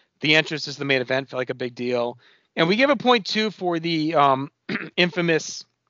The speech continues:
Future Stars Champions picture,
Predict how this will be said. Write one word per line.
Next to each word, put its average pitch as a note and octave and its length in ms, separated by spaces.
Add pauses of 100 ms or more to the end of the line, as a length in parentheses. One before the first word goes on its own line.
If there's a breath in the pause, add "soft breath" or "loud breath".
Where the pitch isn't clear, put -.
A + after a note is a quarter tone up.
(920)
Future E3+ 280
Stars D3 480
Champions D#3 380
picture, F#3+ 400